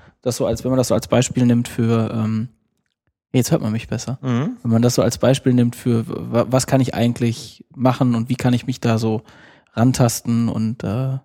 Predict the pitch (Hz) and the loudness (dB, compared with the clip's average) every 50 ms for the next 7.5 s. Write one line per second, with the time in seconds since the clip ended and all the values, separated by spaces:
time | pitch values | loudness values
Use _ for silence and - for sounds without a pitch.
0 | _ _ _ _ _ _ _ _ _ _ _ _ _ _ _ - - - - - | _ _ _ _ _ _ _ _ _ _ _ _ _ _ _ -20 -20 -20 -8 -2
1 | - 113 120 117 131 127 131 120 120 120 131 123 143 135 127 110 123 117 127 127 | 0 0 2 2 2 2 2 2 4 2 2 2 2 2 2 2 2 2 0 0
2 | - 113 120 117 - 117 117 113 - 113 110 104 98 98 - - - - - - | 0 -2 -4 -2 -2 -4 -4 -4 -6 -6 -6 -4 -6 -6 -8 -10 -12 -12 -12 -12
3 | 131 131 - - - 104 - - - - - - - - - - - - - 113 | -14 -16 -16 -14 -12 -12 -12 -12 -14 -16 -14 -16 -16 -16 -16 -16 -12 -10 -8 -8
4 | 117 - - - - - - 113 - 117 123 131 135 123 123 120 117 120 117 117 | -8 -8 -12 -14 -10 -6 -4 -2 2 2 4 4 4 4 4 4 4 2 0 -2
5 | - - - - _ _ _ _ _ _ _ _ _ _ _ _ _ _ _ - | -4 -12 -20 -20 _ _ _ _ _ _ _ _ _ _ _ _ _ _ _ -2
6 | 107 117 120 135 151 147 147 147 143 147 156 165 - - - - - _ _ _ | 2 4 6 6 4 4 4 4 4 4 4 2 0 -2 -14 -16 -20 _ _ _
7 | _ - - 170 180 190 190 196 190 | _ -12 -6 -4 -2 0 2 0 0